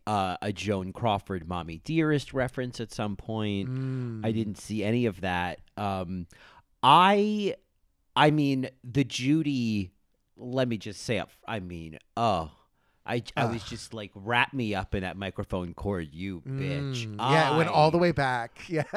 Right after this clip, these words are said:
Speaker 1: Oh, and that dre-, it was, and you know she made that dress. It was
Speaker 2: Mm.
Speaker 1: just,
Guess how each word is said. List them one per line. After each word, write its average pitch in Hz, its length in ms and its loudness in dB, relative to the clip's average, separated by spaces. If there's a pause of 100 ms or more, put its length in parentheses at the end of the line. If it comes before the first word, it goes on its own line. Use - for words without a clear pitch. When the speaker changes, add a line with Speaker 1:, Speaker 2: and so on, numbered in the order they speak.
(120)
Speaker 1:
Oh, 123 400 6 (180)
and 131 160 6
that 151 200 4
dre-, 165 140 -2
it 147 120 2
was, 143 240 2
and 147 200 2
you 180 120 -4
know 156 160 0
she 101 200 -4
made 117 380 0
that 156 200 0
dress. 131 600 0
It 107 160 -10
was 120 180 -10
Speaker 2:
Mm. 131 40 -6
Speaker 1:
just, 117 260 -10